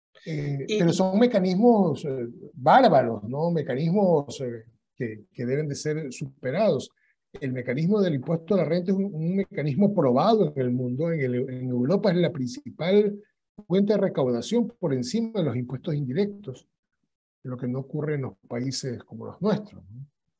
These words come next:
Speaker 2: Y yo creo que también habría que mencionarles a los, a la, a las personas que nos están escuchando, solo ya para cerrar el tema de qué es la transparencia internacional,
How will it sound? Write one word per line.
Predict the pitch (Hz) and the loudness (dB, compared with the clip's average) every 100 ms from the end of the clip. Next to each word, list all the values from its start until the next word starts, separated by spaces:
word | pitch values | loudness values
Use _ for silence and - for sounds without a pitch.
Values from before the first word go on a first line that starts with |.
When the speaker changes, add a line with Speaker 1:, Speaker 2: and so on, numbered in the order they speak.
| _ - - - | _ -18 -16 -6
Speaker 2:
Y | - 196 | 0 10
yo | 220 | 12
creo | 247 240 | 12 12
que | |
también | 233 185 185 196 | 10 10 8 8
habría | 202 175 175 | 8 8 10
que | 180 | 8
mencionarles | 185 170 165 165 185 175 | 4 4 4 4 4 6
a | 156 | 6
los, | 139 139 - | 6 4 0
a | 156 | -2
la, | 147 | 0
a | 139 147 | 0 -2
las | 147 | -2
personas | - 147 156 170 | -2 -2 0 0
que | |
nos | 160 147 | 0 0
están | 156 | -2
escuchando, | 156 - 156 147 135 139 - | -4 -4 -2 0 2 2 2
solo | - 156 | 4 6
ya | 147 147 | 8 8
para | 151 | 8
cerrar | 147 147 147 | 6 6 6
el | 147 | 6
tema | 147 151 151 | 4 4 4
de | 143 139 | 2 4
qué | - | 6
es | 156 | 8
la | 160 | 6
transparencia | 147 143 - 147 143 151 147 | 4 -2 -2 -2 -2 0 0
internacional, | 151 147 147 151 151 139 160 | 0 -2 -2 0 0 -2 -4